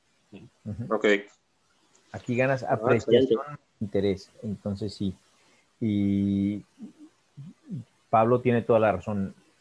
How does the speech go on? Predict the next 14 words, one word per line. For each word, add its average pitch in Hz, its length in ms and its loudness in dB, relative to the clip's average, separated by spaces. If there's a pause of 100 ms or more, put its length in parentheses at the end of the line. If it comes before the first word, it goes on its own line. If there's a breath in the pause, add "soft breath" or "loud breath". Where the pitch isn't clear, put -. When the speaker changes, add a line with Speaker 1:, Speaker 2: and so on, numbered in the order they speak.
(300)
Speaker 1:
No 123 260 0
creo 147 200 0
que 143 100 -2
vaya 120 220 6
a 127 40 6
bajar 113 260 2
mucho, 107 340 -4
mientras 104 460 -2
que 98 200 0
Bitcoin 107 880 -2
y 92 260 -6
Ethereum 101 640 -4
y 92 60 -2
todas 104 400 0